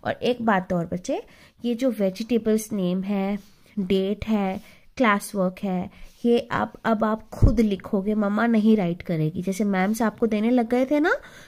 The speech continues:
कि आप ब्लैकबोर्ड से खुद राइट करते थे, तो अब आप खुद से राइट करोगे। Neat and clean writing में, otherwise हम आप, जैसे आप राइटिंग लिखोगे, हम आपके पेपर्स में भी न-, नंबर कट करेंगे,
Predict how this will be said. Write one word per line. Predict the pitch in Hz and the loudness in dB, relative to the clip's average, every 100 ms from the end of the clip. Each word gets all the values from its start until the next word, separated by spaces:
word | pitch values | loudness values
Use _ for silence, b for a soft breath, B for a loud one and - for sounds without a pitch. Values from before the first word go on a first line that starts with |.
| B | B
कि | 269 | 0
आप | 226 | 2
ब्लैकबोर्ड | 196 214 202 208 247 | 2 0 0 0 -2
से | 247 | -2
खुद | 262 - 247 | -4 0 0
राइट | 233 208 190 | 2 0 0
करते | - 190 202 185 | -2 -4 -4 -6
थे, | |
तो | 208 - | -8 -6
अब | - 214 | -4 -2
आप | 214 220 | -2 -4
खुद | - 311 | -4 -4
से | - - 285 | -2 2 4
राइट | 226 208 | 4 2
करोगे। | 240 240 254 302 294 - 233 214 | 0 0 0 -2 -4 -10 -8 -2
Neat | 208 214 220 | 2 2 4
and | 277 302 | 4 4
clean | 349 311 294 | 4 2 2
writing | 277 254 254 269 | 2 0 -2 -2
में, | 262 269 311 B B B B | 0 0 -2 B B B B
otherwise | 220 208 233 220 202 262 359 - b b - | -2 0 2 2 4 4 2 -4 b b 0
हम | 233 320 - | 0 0 -2
आप, | 220 208 - - | -2 -2 -4 0
जैसे | 214 220 339 | 0 2 2
आप | 285 247 | 2 2
राइटिंग | 240 220 220 214 | 0 0 0 -2
लिखोगे, | 214 233 254 | -2 0 2
हम | 254 226 | 2 2
आपके | 214 214 226 | 2 -2 -2
पेपर्स | 214 208 220 226 | 0 0 -2 0
में | 214 | 0
भी | 214 | 0
न-, | 202 202 208 | 0 0 0
नंबर | 196 196 214 | 0 2 0
कट | 208 185 | 0 -2
करेंगे, | - 151 151 165 - | -2 -2 -2 -4 -6